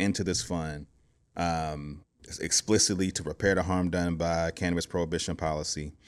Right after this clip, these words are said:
Each jurisdiction gets a percentage of those revenues that is determined by that jurisdiction's contribution to cannabis possession charges from two thousand two to January of twenty twenty-three, meaning that those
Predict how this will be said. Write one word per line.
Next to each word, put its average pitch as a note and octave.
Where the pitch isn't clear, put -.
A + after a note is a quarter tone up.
Each A2+
jurisdiction G2
gets F#2
a -
percentage -
of F#2+
those F2+
revenues F2
that E2
is D#2+
determined F2+
by D#2+
that E2+
jurisdiction's F2
contribution E2
to D2+
cannabis F2
possession E2+
charges D2+
from -
two G2+
thousand F2+
two E2+
to D#2
January D#2+
of -
twenty D2+
twenty-three, E2
meaning A2
that F#2+
those G2+